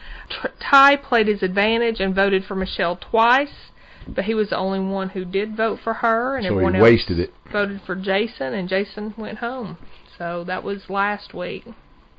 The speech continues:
Speaker 1: What'd you think about tonight's episode?
Speaker 2: Um, well, I mean, it, it always sucks when they gotta evacuate somebody, and
Speaker 1: Yeah, what's
Speaker 2: especially,
Speaker 1: up?
Speaker 2: you know, Joe,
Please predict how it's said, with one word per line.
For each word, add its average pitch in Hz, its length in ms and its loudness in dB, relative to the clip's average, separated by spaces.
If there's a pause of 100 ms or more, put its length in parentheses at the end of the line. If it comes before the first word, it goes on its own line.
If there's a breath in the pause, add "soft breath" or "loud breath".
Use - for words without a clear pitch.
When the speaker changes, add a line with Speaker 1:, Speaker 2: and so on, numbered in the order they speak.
(420)
Speaker 1:
What'd 240 180 4
you 233 60 -2
think 233 240 -2
about 226 300 -2
tonight's 214 360 -4
episode? 196 520 -10 (840 loud breath)
Speaker 2:
Um, 92 1600 2
well, 160 260 -2
I 117 40 2
mean, 101 220 2
it, 90 100 -8
it 104 160 -2
always 175 340 -2 (140)
sucks 202 340 -4
when 87 120 -2
they 87 100 0
gotta 87 180 2
evacuate 80 800 -2
somebody, 80 560 -4
and 101 100 0
Speaker 1:
Yeah, 392 120 4
what's - 260 2
Speaker 2:
especially, - 220 0
Speaker 1:
up? 311 380 -4 (280)
Speaker 2:
you 156 80 -6
know, 95 180 0
Joe, 120 720 0